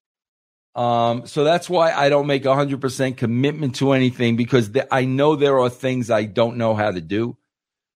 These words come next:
So I gotta try to figure this out. Um, I'm gonna look into this next week 'cause, as I said, my wife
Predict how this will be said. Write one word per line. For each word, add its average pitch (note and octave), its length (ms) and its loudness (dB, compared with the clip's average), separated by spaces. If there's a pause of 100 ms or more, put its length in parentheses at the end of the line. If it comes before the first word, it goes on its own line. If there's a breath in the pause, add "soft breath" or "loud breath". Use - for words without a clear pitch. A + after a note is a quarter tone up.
(140)
So C3 460 -2
I D3+ 120 0
gotta E3+ 280 0
try D3 260 0
to C3+ 80 -2
figure C3 320 -2
this B2 240 0
out. A#2 480 0
Um, A2 360 0
I'm C#3+ 140 -2
gonna D3+ 140 0
look C#3 240 0
into C3 220 -4
this A#2+ 340 0
next C3+ 480 -2
week A#2+ 400 0 (160)
'cause, A#2 200 -2
as A#2 200 2
I A2 120 2
said, G#2+ 260 -4
my G#2 200 -2
wife A2+ 380 2